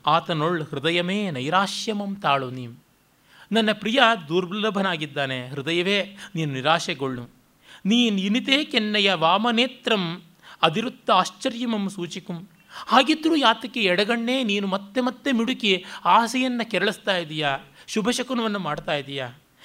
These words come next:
ಇನಿಯಂ ತಾಂ ಚಿರದೃಷ್ಟನಾದನ್, ಪ್ರೀತಿಪಾತ್ರನಾದನಲ್ಲ, ಬಹುಕಾಲದಿಂದ ಕಾಣಿಸ್ತಿರಲ್ವಲ್ಲ, ಕಾಣಿಸ್ತಾ ಇಲ್ಲ. ನಾನೇತರಂ ಸಾರ್ವುದೋ, ನಾನು ಏನು ಮಾಡ್ಲಿ? ಮನದೊಳ್ ತೃಷ್ಣಯಂ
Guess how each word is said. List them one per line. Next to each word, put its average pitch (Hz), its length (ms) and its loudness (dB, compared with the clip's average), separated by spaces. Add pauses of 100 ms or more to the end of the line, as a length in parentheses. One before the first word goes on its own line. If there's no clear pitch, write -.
(140)
ಇನಿಯಂ 160 440 -4
ತಾಂ 156 340 -2
ಚಿರದೃಷ್ಟನಾದನ್, 180 960 -2 (280)
ಪ್ರೀತಿಪಾತ್ರನಾದನಲ್ಲ, 190 1300 -2
ಬಹುಕಾಲದಿಂದ 190 720 -2
ಕಾಣಿಸ್ತಿರಲ್ವಲ್ಲ, 147 1200 -2
ಕಾಣಿಸ್ತಾ 160 480 -4
ಇಲ್ಲ. 160 520 -4 (480)
ನಾನೇತರಂ 196 720 2
ಸಾರ್ವುದೋ, 165 560 -2
ನಾನು 202 200 -2
ಏನು 277 240 -4
ಮಾಡ್ಲಿ? 151 480 -4 (240)
ಮನದೊಳ್ 190 440 0
ತೃಷ್ಣಯಂ 180 720 -4